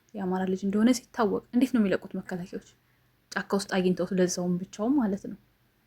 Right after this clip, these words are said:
ስለዚህ የባሰ አደጋ ውስጥ ነው ራሱን የጣለው ማለት ነው።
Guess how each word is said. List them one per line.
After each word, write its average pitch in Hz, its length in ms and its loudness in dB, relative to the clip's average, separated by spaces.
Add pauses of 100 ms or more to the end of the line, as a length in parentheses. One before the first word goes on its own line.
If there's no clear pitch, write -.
(180)
ስለዚህ 220 380 4
የባሰ 226 360 4 (140)
አደጋ 190 300 0
ውስጥ - 220 -8
ነው 185 160 -2
ራሱን 190 300 -2
የጣለው 185 400 -2
ማለት 190 280 -4
ነው። - 120 -20